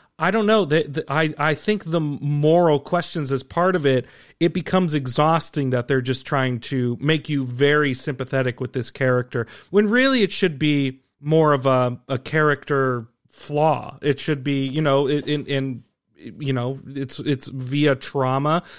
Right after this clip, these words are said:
via, like, a latent psychopathy, you know, basically it's, it needs to emerge. So I also did not like the, the pillowing, like, the, of, of, at the beginning to explain where things were going to go.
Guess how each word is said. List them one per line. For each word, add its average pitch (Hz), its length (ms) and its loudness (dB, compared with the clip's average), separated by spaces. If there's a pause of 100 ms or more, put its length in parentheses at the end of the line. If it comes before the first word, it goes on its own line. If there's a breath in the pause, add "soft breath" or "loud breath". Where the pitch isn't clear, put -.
(200 loud breath)
via, 151 360 4
like, 147 340 0
a 139 140 2
latent 143 600 0 (120)
psychopathy, 156 1000 0
you 156 120 0
know, 156 360 2
basically 165 720 0
it's, 151 240 -2
it 165 140 0
needs 175 360 0
to 165 160 0
emerge. 143 560 0 (760)
So - 140 -6
I 180 120 4
also 196 200 2
did 151 160 -4
not 151 240 -2
like 143 200 -2
the, 127 120 -2 (380 loud breath)
the 139 220 0
pillowing, 131 800 4 (320 loud breath)
like, 139 240 2
the, 139 180 -2
of, 139 300 2
of, 147 340 0
at 147 240 -2
the 151 60 0
beginning 135 500 0
to 139 140 -2
explain 151 680 -2
where 139 160 0
things 135 320 -4
were 131 80 -4
going 123 300 -4
to 123 100 -6
go. 123 400 -2